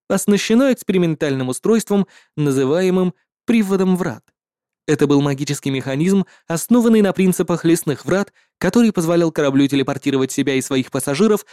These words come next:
на сотни километров. Но за такую фантастическую особенность пришлось заплатить немалую цену. Нагрузка рвала привод врат, а также истощала запасы магической энергии корабля.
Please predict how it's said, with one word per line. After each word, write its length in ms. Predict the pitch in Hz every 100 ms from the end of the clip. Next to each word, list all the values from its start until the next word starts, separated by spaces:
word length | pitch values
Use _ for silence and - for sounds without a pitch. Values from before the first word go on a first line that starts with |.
| -
на 160 | 220 233
сотни 400 | - 170 165 175
километров. 720 | 175 147 127 120 - 139 - _ _ _ _ _ _
Но 260 | 151 190 269
за 100 | 302
такую 320 | 285 - 233
фантастическую 800 | 214 214 196 - 165 - 139 123
особенность 600 | 120 - 185 202 196 - _ _ -
пришлось 420 | 151 156 226 226
заплатить 560 | 175 165 175 160 180 -
немалую 580 | 165 190 180 147 147 156
цену. 340 | - 135 123 - _ _ _ _ _ -
Нагрузка 580 | 147 151 139 156 160 151
рвала 420 | 143 147 156 156
привод 320 | 127 135 131
врат, 320 | 143 139 120 _ _
а 140 | - 143
также 340 | - 208 175
истощала 460 | 170 175 - 196 165
запасы 340 | 165 180 175
магической 500 | 156 156 175 - 156
энергии 380 | 151 160 147 151
корабля. 500 | 139 160 143 127 -